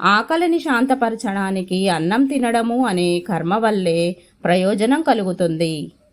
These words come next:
తక్కిన పనుల వల్ల అది నెరవేరదు. అలాగే ఆత్మ సాక్షాత్కారం పొందడానికి ఆత్మకర్మ వల్ల ప్రయోజనం కలుగుతుంది. గీతలో భగవంతుడు ఇలా అన్నాడు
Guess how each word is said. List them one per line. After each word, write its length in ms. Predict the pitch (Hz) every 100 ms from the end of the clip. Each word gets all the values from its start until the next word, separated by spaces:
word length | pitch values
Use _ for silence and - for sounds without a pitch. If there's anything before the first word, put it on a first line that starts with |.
| _ 214
తక్కిన 340 | 202 - 339
పనుల 360 | 330 269 226 214
వల్ల 300 | 208 196 180
అది 380 | 180 202 190 196
నెరవేరదు. 840 | 175 156 196 226 190 156 160 147 131 - _ _ _
అలాగే 640 | 190 240 294 302 262 214 220
ఆత్మ 380 | 160 160 180 196
సాక్షాత్కారం 960 | 202 185 185 285 285 302 285 277 277
పొందడానికి 1040 | 254 220 214 196 196 190 185 170 175 180 - _ -
ఆత్మకర్మ 760 | 165 196 - 269 269 190 202 285
వల్ల 480 | 285 233 196 190 202
ప్రయోజనం 560 | 175 170 208 233 277
కలుగుతుంది. 920 | 269 196 185 185 175 160 165 160 143 - _ _ _ _ 185
గీతలో 720 | 254 269 277 302 285 220 214
భగవంతుడు 680 | 208 175 196 240 277 240 202
ఇలా 260 | 294 254 196
అన్నాడు 840 | 180 175 180 165 160 160 143